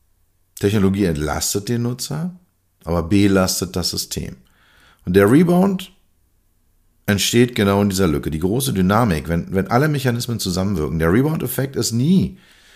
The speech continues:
das Resultat eines einzelnen Faktors. Er entsteht, weil die drei genannten Ebenen, psychologische Ebene, ökonomische Ebene, technologische Ebene,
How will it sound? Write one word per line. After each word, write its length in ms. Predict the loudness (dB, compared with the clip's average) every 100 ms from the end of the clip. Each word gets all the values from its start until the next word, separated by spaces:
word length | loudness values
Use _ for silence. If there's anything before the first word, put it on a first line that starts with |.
| _ _ -12
das 220 | -8 -2
Resultat 560 | 2 2 2 -2 -2 0
eines 400 | 0 0 -2 -2
einzelnen 520 | -2 -2 -4 -4 -6
Faktors. 760 | -6 -10 -10 -12 -10 -14 -16 _ _ _ _ _ _ _ _ _ -4
Er 180 | 2 2
entsteht, 720 | 0 0 4 4 4 -2 -4
weil 400 | -2 2 2 0
die 220 | -2 -4
drei 580 | -4 -6 -4 -2 0 -2
genannten 640 | -2 -4 -2 -2 -4 -10
Ebenen, 720 | -8 -2 -2 -2 -2 -2 -4 -8
psychologische 720 | -12 -8 -8 -6 -6 -6 -6
Ebene, 380 | -6 -6 -6 -6
ökonomische 640 | -8 -4 -2 -2 -4 -6
Ebene, 400 | -4 -4 -4 -8
technologische 720 | -8 -10 -6 -4 -4 -6 -6
Ebene, 420 | -4 -4 -4 -6